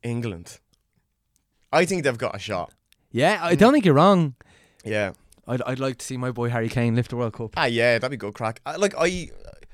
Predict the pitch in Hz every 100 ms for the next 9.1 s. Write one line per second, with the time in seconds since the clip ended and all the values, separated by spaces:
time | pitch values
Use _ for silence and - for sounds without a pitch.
0 | - - 156 208 170 165 156 156 190 190
1 | 170 143 127 143 120 127 139 127 127 120
2 | 120 113 123 - - 104 98 - 104 90
3 | 104 113 113 104 110 120 110 107 101 95
4 | 90 87 - _ _ _ - 104 101 -
5 | - _ _ _ _ - 127 117 107 90
6 | 98 104 90 92 92 - - 85 - 85
7 | 92 82 - 101 110 104 87 82 101 -
8 | 85 - 82 - - _ _ _ _ 98